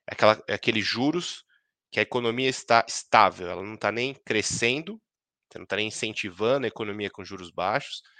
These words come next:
e você não tá nem desincentivando a economia com juros muito altos. Então, o desemprego tá constante, a atividade tá relativamente constante. Esses juros de equilíbrio no país, os economistas também dizem que é algo entre três a quatro.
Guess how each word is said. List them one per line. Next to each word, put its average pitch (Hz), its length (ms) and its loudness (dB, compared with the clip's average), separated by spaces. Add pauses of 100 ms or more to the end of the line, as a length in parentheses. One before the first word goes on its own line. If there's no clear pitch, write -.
(200)
e 101 60 -14
você 107 220 -4
não 117 100 -6
tá 113 120 2
nem 123 160 -2
desincentivando 120 1040 0
a - 20 -2
economia 107 340 -6
com 110 200 -12
juros 104 300 -10
muito 107 280 -14
altos. - 280 -8
Então, 101 180 -10 (460)
o 85 80 -14
desemprego 98 560 0
tá 95 160 -4
constante, 120 680 -2
a - 20 -4
atividade 92 480 -6
tá 92 80 -8
relativamente 95 680 -6
constante. - 540 -14 (480)
Esses 127 320 -2
juros 113 280 -4
de 104 80 -4
equilíbrio 101 560 -6
no 95 100 -10
país, 92 400 -4
os 107 100 -10
economistas 104 460 -6
também 110 320 -6
dizem 107 260 -6
que - 140 -4
é - 20 4
algo 107 240 4
entre 120 380 -2
três 101 320 -2
a 98 60 -4
quatro. - 420 -10